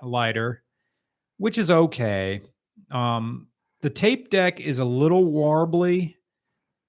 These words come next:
Um, I can maybe get a Bluetooth, uh, tape cassette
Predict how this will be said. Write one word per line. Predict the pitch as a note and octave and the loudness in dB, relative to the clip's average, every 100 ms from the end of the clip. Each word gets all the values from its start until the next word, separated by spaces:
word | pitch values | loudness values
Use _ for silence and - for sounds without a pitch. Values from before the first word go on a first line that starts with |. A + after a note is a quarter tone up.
| _ _ _ - | _ _ _ -4
Um, | C3+ B2+ B2+ B2 B2 A#2+ B2 - _ _ _ _ _ _ _ _ _ _ _ _ _ _ _ - | 0 2 0 -2 -4 -6 -8 -14 _ _ _ _ _ _ _ _ _ _ _ _ _ _ _ -2
I | C3 E3 | -2 0
can | G3 D#3 D3+ C#3+ | 0 -2 -2 -2
maybe | C#3 D3+ E3 | 0 0 0
get | C#3+ C3+ - B2+ | 2 0 -2 -12
a | |
Bluetooth, | A2+ C3 B2+ B2+ C3 A#2+ A2 - | -4 -2 -2 -4 -2 -2 -4 -6
uh, | A#2 G#2 G2+ G2 F#2 _ _ _ _ _ _ _ _ _ _ _ _ _ _ _ _ _ _ _ _ _ _ _ _ | -4 -4 -4 -4 -8 _ _ _ _ _ _ _ _ _ _ _ _ _ _ _ _ _ _ _ _ _ _ _ _
tape | - C3+ C3+ - | -8 -6 -6 -8
cassette | - G#2 - - - B2+ B2 C3+ - _ | -16 -12 -10 -10 -6 -2 0 -2 -6 _